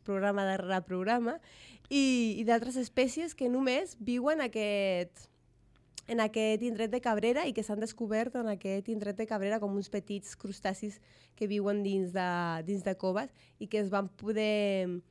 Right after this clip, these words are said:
descriure per la ciència, eh, eh,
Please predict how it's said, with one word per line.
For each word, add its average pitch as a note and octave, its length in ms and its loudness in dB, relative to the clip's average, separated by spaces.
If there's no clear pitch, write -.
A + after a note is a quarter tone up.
descriure G#3 640 2
per G3 160 2
la F#3 160 0
ciència, A#3+ 640 2
eh, G#3+ 380 0
eh, F3+ 1600 -4